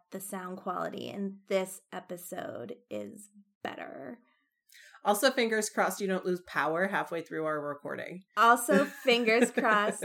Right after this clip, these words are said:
Speaker 1: that your puppies stay asleep because there's lots of puppy noises in episode <laughs> one.
Speaker 2: Again, I, the one who's responsible, I'm not gonna say her name too loud because she'll just come bounding down the stairs and find the first annoying toy she can.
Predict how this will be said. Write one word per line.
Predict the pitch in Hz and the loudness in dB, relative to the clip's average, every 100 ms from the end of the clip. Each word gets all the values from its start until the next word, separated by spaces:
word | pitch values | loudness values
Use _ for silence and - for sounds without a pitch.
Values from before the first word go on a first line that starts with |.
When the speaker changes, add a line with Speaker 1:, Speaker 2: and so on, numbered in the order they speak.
| - | -2
Speaker 1:
that | 196 190 196 | 0 0 0
your | 196 | 0
puppies | 196 196 196 202 185 196 208 - 254 | -2 -8 -6 -6 -2 -4 -6 -12 -10
stay | - - 196 170 170 | -6 2 4 4 2
asleep | 226 220 - 254 233 233 190 - 320 | -2 -4 -6 -6 -4 -4 -4 -6 -4
because | 277 403 269 | 0 2 2
there's | 247 214 - | 0 -2 0
lots | 196 - | 0 0
of | 330 | -2
puppy | - 320 294 | 0 -2 -4
noises | 254 214 254 262 277 | -2 -2 -2 -6 -6
in | 339 - | -8 -6
episode | 294 - 339 - 440 381 | -6 2 2 4 4 4
<laughs> | - | 4
one. | 320 269 254 311 - 330 - - 330 - - - - - | 0 2 0 0 -2 -10 -10 -12 -14 -14 -14 -12 -4 -2
Speaker 2:
Again, | 196 233 262 208 151 - 170 | 2 2 4 2 -2 -8 -4
I, | 160 - 202 - - - - _ - | -4 -4 -6 -8 -12 -20 -20 _ -2
the | 180 | 0
one | 170 165 202 | 2 2 0
who's | 214 226 | 0 -4
responsible, | 226 233 220 254 277 190 170 | -6 -2 0 2 0 -2 0
I'm | 156 | 2
not | 160 196 | 2 0
gonna | 233 | -2
say | 240 233 | -2 0
her | 233 | 0
name | 208 247 | 0 -2
too | 254 175 | -2 -2
loud | 156 151 151 | 0 -2 -2
because | 156 165 | -6 -6
she'll | - 170 | -6 -6
just | 175 - | -8 -6
come | 185 156 | -4 -2
bounding | 139 165 220 233 | 0 0 0 -2
down | 226 226 226 | 0 0 0
the | 220 | 0
stairs | 247 247 202 160 165 | 2 4 4 2 -2
and | 160 | -4
find | 180 175 | -4 -4
the | 170 | -4
first | 196 202 208 | -2 -4 -4
annoying | 202 208 214 208 | -4 -2 -2 -4
toy | 214 214 220 | -4 -2 -2
she | - | -4
can. | 220 247 220 160 151 | -2 2 4 4 6